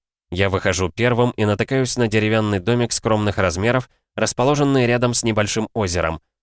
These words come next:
Даже и не знал, у Майерсов есть целый водоем. Теперь понятно, почему твой отец согласился. Смотрю, как повозка уезжает прочь по грунтовой дороге. Глухомань? Отсюда до дворца немногим более пяти километров,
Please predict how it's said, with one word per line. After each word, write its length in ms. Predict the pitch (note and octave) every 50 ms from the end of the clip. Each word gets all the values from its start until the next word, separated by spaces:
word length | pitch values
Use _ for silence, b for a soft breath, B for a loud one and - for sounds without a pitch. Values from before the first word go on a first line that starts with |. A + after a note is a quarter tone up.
| _ _ _
Даже 340 | - F2 G#2 G#2+ G#2+ B2 B2
и 40 | B2+
не 140 | B2+ C3
знал, 340 | A#2 A2 G2+ G2 G2 A2 A#2+ _ -
у 100 | E2+ F2
Майерсов 540 | E2+ E2 E2 F2+ G2+ G#2+ - - A2+ - G2
есть 260 | F2 D#2+ - - - -
целый 300 | - F#2 F2 F2 F2+ E2+
водоем. 500 | E2 F2 D#2+ F2+ E2+ E2 G2+ A2 A2 - _ _ _ _ _ _ _ _ _ _ _ _ _ _ _ _ _
Теперь 240 | - - - D3 D3+
понятно, 460 | - E3+ D#3+ D#3+ D#3+ E3 - F3 E3+
почему 340 | - E3 - D#3+ D3+ D3 B2+
твой 200 | B2 A#2+ A#2 A2
отец 280 | - G#2+ F#2+ F2 -
согласился. 760 | - - G2 F2 F#2+ F#2+ - - F#2 E2 - - - C2 B1 - _ _ _ _ _ _ _ _
Смотрю, 400 | - - F#2+ F#2+ F2+ - G#2 F#2
как 180 | - F#2 E2
повозка 440 | - - F2 F2 G#2 A2 - - -
уезжает 640 | - F#2+ F#2 F2 E2 D#2+ D#2+ F2+ F2+ F2+ F2+ - -
прочь 280 | - G2 F#2+ F2+ - -
по 120 | - F2+
грунтовой 500 | E2 F2+ F2 E2+ E2 E2+ E2 F2 F2+ F2
дороге. 460 | E2+ F2 F2+ F2+ E2+ E2 E2+ E2+ - _ _ _ _ _ _ _ _ -
Глухомань? 560 | E2+ F2+ F#2 - - F2+ F#2 G2+ A#2+ C3+ B2+ - _ _ _ _ _ _ _ _ _ _ _ _ _ _ _ -
Отсюда 420 | A2+ A2+ - - C3 C3 B2 B2+
до 100 | A#2 B2 A#2
дворца 360 | A#2 A#2 A#2 A2+ - - C3+
немногим 500 | C3 B2+ A#2 A#2 A#2+ A#2+ A2 A#2 A2+ A2+
более 260 | G#2+ A#2 A#2 A2+ A2+
пяти 260 | - A#2+ A2 - A#2
километров, 600 | - - A2+ A2+ A2+ A#2 A2 G2 - G2 F#2 -